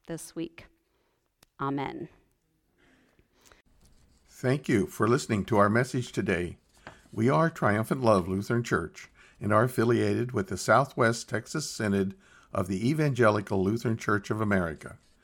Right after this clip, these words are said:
Speaker 2: We are located in Austin, Texas. You can follow us on our website, W W W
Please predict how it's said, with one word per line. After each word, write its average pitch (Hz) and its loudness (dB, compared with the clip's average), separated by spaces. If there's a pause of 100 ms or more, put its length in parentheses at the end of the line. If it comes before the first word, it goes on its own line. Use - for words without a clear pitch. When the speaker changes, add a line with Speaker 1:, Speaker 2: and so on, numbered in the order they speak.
(500)
Speaker 2:
We 110 2
are 127 4
located 117 2
in 92 2
Austin, 98 0
Texas. - -6 (520)
You 107 -2
can 131 0
follow 170 2
us 87 -2
on 95 2
our 107 4
website, 107 0 (380)
W 113 -2
W 127 0
W 104 0